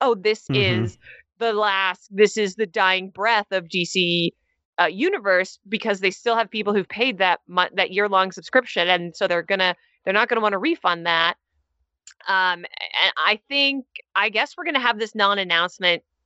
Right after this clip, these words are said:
Speaker 1: continue until H B O Max is ready
Speaker 2: Yeah.
Speaker 1: to launch.
Speaker 2: Yeah.
Speaker 1: Probably,
Speaker 2: I mean,
Speaker 1: I
Speaker 2: we're
Speaker 1: would
Speaker 2: still
Speaker 1: guess
Speaker 2: getting
Speaker 1: by WonderCon, but we'll see.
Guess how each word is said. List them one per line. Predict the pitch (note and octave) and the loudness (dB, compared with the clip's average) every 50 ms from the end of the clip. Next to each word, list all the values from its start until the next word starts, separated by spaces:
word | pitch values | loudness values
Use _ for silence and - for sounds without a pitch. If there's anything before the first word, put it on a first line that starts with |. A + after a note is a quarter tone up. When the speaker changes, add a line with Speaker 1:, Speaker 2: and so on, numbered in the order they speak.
| _ - | _ -6
Speaker 1:
continue | - F#3 F#3 F3 - - B3+ C4 B3 B3 G#3+ F#3+ | -2 -2 -2 -2 -2 -2 -2 -2 0 0 2 2
until | F#3+ F#3+ - G3 E3+ | 0 0 0 0 0
H | - F3+ - - | 0 0 -2 -2
B | - F#3 E3+ | -2 0 0
O | E3+ | 0
Max | E3 E3 D#3+ D3+ D3 - - - - | 2 0 0 0 0 -2 -6 -14 -16
is | E3+ D#3+ D#3+ | -12 -2 0
ready | D#3 D3+ D3 D3 C#3+ C#3 D3 - _ _ _ _ _ _ - | 0 0 2 0 -2 -2 -4 -6 _ _ _ _ _ _ -2
Speaker 2:
Yeah. | A#2 A2+ G2 F2+ | 0 2 2 2
Speaker 1:
to | B2+ | 2
launch. | F3+ D#3+ D3+ C#3 B2 F2+ G#2+ - - - - - - - | 0 0 0 -2 -2 -2 -4 -6 -4 -2 -2 -2 -2 -2
Speaker 2:
Yeah. | G#3+ G2 - | -2 0 2
Speaker 1:
Probably, | G3 F3+ F3 E3 F#3 E3 E3+ F#3 F#3+ F#3 F3 F3 F3 F3 E3+ E3+ - | 4 4 4 4 2 -4 -4 -4 -2 0 0 0 0 0 0 -2 -2
Speaker 2:
I | F#3 | -2
mean, | F3 F3 | 0 0
Speaker 1:
I | F3+ | 0
Speaker 2:
we're | |
Speaker 1:
would | G3 F#3+ | -2 -2
Speaker 2:
still | F#3+ - A3 | -2 -2 0
Speaker 1:
guess | G#3+ G#3 | 0 2
Speaker 2:
getting | F#3 F3+ F3 E3 | 0 0 0 0
Speaker 1:
by | G#3 G#3 G#3 | 2 0 0
WonderCon, | G3+ F#3 F3+ F3+ F#3 F#3+ G#3 G3+ - A#3+ A3+ A3+ A#3 A#3+ B3 B3 C4 | 0 0 -2 -2 0 -2 -6 -6 -4 -2 0 0 0 0 -2 -4 -4
but | A3+ G3 E3+ - E3+ | 0 0 0 0 2
we'll | F#3 F3 E3 | 0 0 0
see. | - - - D3 D3 C3+ B2+ B2 - - | 0 -4 -6 -2 0 0 0 0 -2 -6